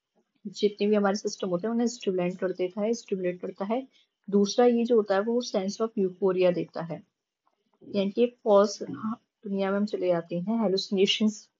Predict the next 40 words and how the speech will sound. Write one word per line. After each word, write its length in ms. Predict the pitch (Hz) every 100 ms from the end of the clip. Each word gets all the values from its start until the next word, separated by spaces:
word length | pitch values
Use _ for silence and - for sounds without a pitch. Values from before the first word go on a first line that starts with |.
| _
जब 260 | 208 214 214
overdose 480 | 202 196 196 190 196
लेते 180 | 175 170
हैं 60 | 208
तो 60 | 240
वहाँ 120 | 220
पे 80 | 233
हमें 160 | 247
hallucinations 840 | 254 165 175 - 180 175 202 202 -
देखने 300 | 214 190 180
को 120 | 175
मिलते 260 | 180 180 180
हैं। 80 | 190
तो 80 | 226
ये 100 | 220
हमारा 240 | 202 196
कोकेन 400 | 240 180 180 170 175
के 80 | 185
अंदर 200 | 196 202
आता 220 | 185 202
है, 180 | 233 285 - - _ _
जो 100 | 214
कि 140 | 214 226
हमें 160 | 226
जिस 200 | 233 240
plant 260 | - 202 185
से 120 | 196
मिलता 260 | 202 185 226
है 180 | 233 269
उसे 200 | 247 233
हम 140 | 214
बोलते 260 | 202 180 208
हैं 60 | 233 208
Erythrogellum 720 | 190 - 233 214 208 170 254 - -
coca। 280 | 175 175 - - _ _ _ _ _ _ _ _ _ _
तो 60 | 247
ये 140 | 233
हमारे 280 | 240 220 226 240
particular 400 | 214 208 - 233 233
कुछ 240 | 247 -